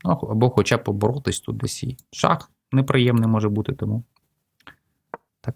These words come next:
було краще зіграти. Все-таки це втрата часу. Аш п'ять.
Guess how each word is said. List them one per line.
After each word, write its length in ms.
було 160
краще 440
зіграти. 460
Все-таки 500
це 360
втрата 400
часу. 400
Аш 180
п'ять. 460